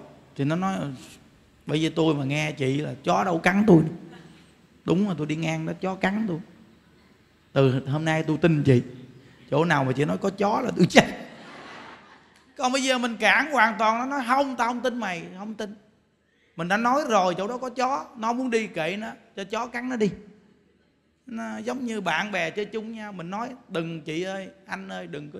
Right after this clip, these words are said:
dính vô nữa. Có vợ có chồng rồi, đừng có dính nữa nghe. Dính nữa nó khổ dữ lắm." "Không, tao phải dính." "Dính kệ mày." <laughs> Tao khỏi cần nói nữa, tao nói rồi mà, đúng không? Chuyện ai thì tự gánh, tự lo đi.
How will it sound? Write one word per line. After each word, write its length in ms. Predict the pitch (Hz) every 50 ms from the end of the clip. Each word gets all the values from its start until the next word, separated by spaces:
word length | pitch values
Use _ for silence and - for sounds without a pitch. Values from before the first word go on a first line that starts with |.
| 190 175
dính 240 | 185 202 240 269 262
vô 180 | 226 208 190 180
nữa. 220 | 170 147 151 - - _ _ _ _ _ _ _ _ _ _
Có 120 | - 220 208
vợ 240 | 175 151 151 165 175
có 100 | 196 214
chồng 300 | 196 196 170 147 147 147
rồi, 160 | 143 147 143
đừng 160 | 147 143 143 135
có 80 | 180
dính 260 | 196 208 226 240 262
nữa 120 | 240 190 196
nghe. 300 | 208 214 214 208 202 202 - - _ _ _ _ _ _ -
Dính 220 | 170 214 240 247
nữa 100 | 214 180
nó 120 | 190 - 196 -
khổ 220 | 147 143 165 190 220
dữ 60 | 226
lắm." 200 | 226 226 226 233 247 - - _ _ _
"Không, 280 | - 180 196 196 180 -
tao 140 | 196 185 185
phải 100 | 196 208 196
dính." 160 | 220 226 254 -
"Dính 220 | 254 226 233 240 247
kệ 220 | - - 147 160
mày." 220 | 180 175 160 160 180 165 - _ _ _ _ _ _ - - _ _ _ _ _ _ _ _ _ _ _ _ _ _ _ _ _ -
<laughs> 220 | 202 190 233 247
Tao 100 | 208 202
khỏi 280 | 202 160 165 175 202 233
cần 160 | 226 185 175
nói 220 | 185 196 226 254
nữa, 100 | 240 226 208
tao 80 | 214
nói 160 | 208 226 - -
rồi 240 | 240 196 190 180 185
mà, 300 | 202 202 202 202 214 233 - - _ _ - -
đúng 120 | - 233
không? 500 | 262 262 254 254 240 190 - - - - - - - - - _ _
Chuyện 240 | - 165 180 208 220
ai 180 | 214 214 220 220
thì 120 | 190 185
tự 220 | - 165 160 190
gánh, 260 | 196 214 233 254 269 247
tự 160 | - 175 175 202
lo 240 | 214 220 226 233
đi. 180 | 226 233 233 240